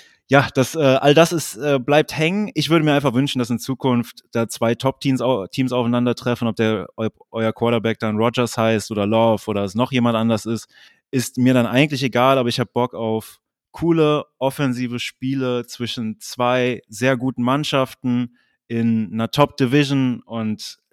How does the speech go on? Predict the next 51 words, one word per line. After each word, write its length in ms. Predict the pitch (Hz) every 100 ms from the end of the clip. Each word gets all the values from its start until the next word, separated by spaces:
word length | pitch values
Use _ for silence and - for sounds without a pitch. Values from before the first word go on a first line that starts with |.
| _
da 140 | 127
hab 80 | 139
ich 100 | 120
Bock 220 | 131 -
drauf 340 | 131 131 127 -
und 240 | 113 - -
ich 140 | 95
seh 140 | 120
bei 360 | 113 113 110 107 _
uns, 440 | - 175 180 - - _ _ _ -
ähm, 500 | 120 120 117 110 -
den 140 | 123 117
Weg 160 | 143
in 60 | 147
die 80 | 127
Zukunft 380 | - 135 143 135
so 60 |
ein 80 | 120
bisschen 260 | 180 - 185
geebnet 400 | 151 170 170 151
dafür, 340 | 147 156 151
dass 120 | 131
es 100 | 127
bei 120 | -
uns 140 | 127 123
in 60 | 120
Zukunft 280 | 127 127
besser 240 | - 143 147
läuft. 340 | 135 135 - _ - _
Ich 80 | -
hoffe, 160 | 139 135
dass 140 | 127
ihr 100 | 143
euch 120 | 139
ein 80 | 127
bisschen 220 | 123 131
gefangen 300 | 117 151 160
bekommt 300 | 151 - 139
und 80 | 131
dass 100 | 117
jetzt 140 | 117 131
nicht 120 | 120
irgendwie 280 | 113 107 110
in 100 | 107
eine 80 |
Abs-, 300 | 101 - -
Abwärtsspirale 920 | - 131 131 113 - - 117 120 117
geht. 300 | 107 110 113 _ - - -
Und 280 | - 120 -
dann, 680 | 110 123 151 180 190 175 151 123
ja, 200 | 156